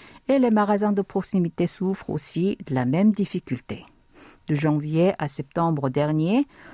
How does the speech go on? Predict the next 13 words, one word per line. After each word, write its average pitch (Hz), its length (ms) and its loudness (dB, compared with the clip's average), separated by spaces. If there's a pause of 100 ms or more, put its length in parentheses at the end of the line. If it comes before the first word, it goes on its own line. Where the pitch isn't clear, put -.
(120)
leur 190 220 2
vente 190 420 2
était 190 440 2
de 139 120 -6
soixante 165 520 -6
et - 100 -8
onze 196 380 2
milliards 147 420 2
d'euros. 135 320 -4 (540)
Il 143 80 -8
s'agit 156 420 -2
d'un 135 200 0
recul 165 600 0